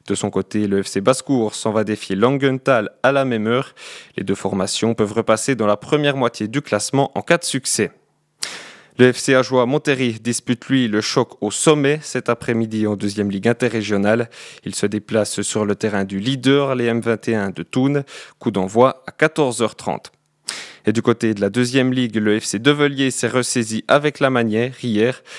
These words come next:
Les Escargots ont étrié Brighton Rhine cinq à zéro pour revenir à un point de la barre. De son côté, Kourou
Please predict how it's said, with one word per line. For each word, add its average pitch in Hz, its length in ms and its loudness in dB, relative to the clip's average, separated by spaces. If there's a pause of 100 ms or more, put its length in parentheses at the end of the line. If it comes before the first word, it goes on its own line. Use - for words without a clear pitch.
(220)
Les 104 160 -2
Escargots 104 560 0
ont 104 80 -2
étrié 107 480 -2
Brighton 107 500 -2
Rhine 104 360 -2
cinq - 320 2
à 147 80 6
zéro 127 340 0
pour 113 240 -8
revenir 110 420 0
à 87 40 -6
un 113 100 2
point 113 220 0
de 98 80 -6
la 92 80 2
barre. 107 320 0 (420)
De 104 80 -2
son 104 160 -2
côté, 104 380 0
Kourou 135 420 0